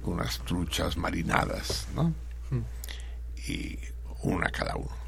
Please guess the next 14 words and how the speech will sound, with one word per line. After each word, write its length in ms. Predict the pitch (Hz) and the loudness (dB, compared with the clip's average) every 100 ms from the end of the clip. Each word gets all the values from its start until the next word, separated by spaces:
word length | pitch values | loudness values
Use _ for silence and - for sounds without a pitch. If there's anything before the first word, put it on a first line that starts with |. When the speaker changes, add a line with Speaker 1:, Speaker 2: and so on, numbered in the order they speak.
| - | -6
Speaker 1:
truchas 380 | - - - - | -4 -2 0 0
enteras, 640 | - - - - - - | -2 4 4 4 0 0
¿no? 220 | - 170 | 6 8
Normalmente 600 | 120 85 82 90 92 85 | 8 4 2 0 0 0
la 120 | 95 | 0
trucha 360 | - - - 82 | 2 0 0 0
se 120 | 80 | -2
come 180 | - 82 | 0 -2
entera. 360 | 82 101 104 95 - - - - - - - - - - | 0 2 2 2 0 -4 -4 -4 -4 -6 -6 -6 2 8
Por 180 | 127 | 12
eso, 480 | 151 147 - 156 135 - | 12 10 10 8 8 6
por 120 | 85 127 | 6 8
eso 320 | 131 - 135 | 8 8 8
yo 720 | 107 120 123 123 117 104 - | 8 8 10 10 10 6 2